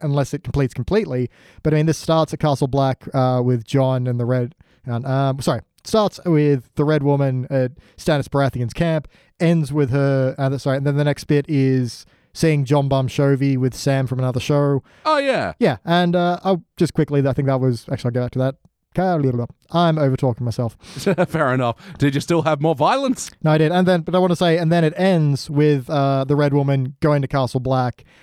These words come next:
Speaker 1: and then bumping into John. So I kinda like, that's a good kinda circle, a bookending it with the same characters and similar locations.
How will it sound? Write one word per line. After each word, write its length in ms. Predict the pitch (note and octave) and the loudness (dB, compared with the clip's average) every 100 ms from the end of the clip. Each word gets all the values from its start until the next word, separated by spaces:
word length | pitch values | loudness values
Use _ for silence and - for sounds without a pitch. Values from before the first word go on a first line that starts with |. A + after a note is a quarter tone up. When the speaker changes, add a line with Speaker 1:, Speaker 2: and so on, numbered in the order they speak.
| _ _ - | _ _ -2
Speaker 1:
and 260 | C3 B2+ | 0 0
then 260 | B2+ B2 B2 | 0 0 0
bumping 260 | A#2+ A#2+ B2 | -2 -2 -2
into 120 | A#2+ | 0
John. 320 | C3+ D3 A2+ | 0 0 -2
So 460 | - D3 C#3 C#3 C#3 | -2 2 4 4 0
I 80 | C3 | 0
kinda 160 | F3 | 0
like, 280 | D#3+ D#3 D#3 | 2 0 0
that's 360 | D3+ - - - _ _ _ _ | -4 -6 -16 -20 _ _ _ _
a 60 | D3+ | -2
good 240 | F#3 F3 | 4 2
kinda 180 | D#3+ D3 | 2 -2
circle, 480 | B2 D#3 D3+ E3 D#3 | 0 2 2 2 -2
a 40 | B2 | 0
bookending 760 | D3 D#3+ D3 C#3+ C#3+ C#3 C#3 | 0 2 0 0 0 0 -2
it 140 | C#3+ C#3+ | -2 -2
with 80 | |
the 80 | C3+ | -2
same 240 | C3+ C3+ B2 | 0 -2 0
characters 580 | D#3 D3+ C#3 D3+ C#3+ | 2 2 2 0 0
and 120 | A#2+ - | -2 -2
similar 240 | D3 C3+ | 0 0
locations. 680 | B2+ B2 D3+ C#3 C#3+ C3+ | 0 -2 0 0 0 -4